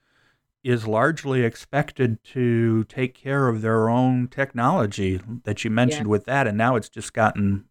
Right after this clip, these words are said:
Speaker 1: more so where, um, no matter what you do,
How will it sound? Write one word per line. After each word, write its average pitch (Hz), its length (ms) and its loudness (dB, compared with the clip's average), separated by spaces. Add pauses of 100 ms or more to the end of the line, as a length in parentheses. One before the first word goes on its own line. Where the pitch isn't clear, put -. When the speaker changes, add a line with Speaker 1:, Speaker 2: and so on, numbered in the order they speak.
Speaker 1:
more 107 340 -2
so 90 440 -2 (400)
where, 110 640 2 (500)
um, 101 520 0 (840)
no 120 60 -10
matter 123 280 4
what 127 260 0
you 135 60 -2
do, 123 380 2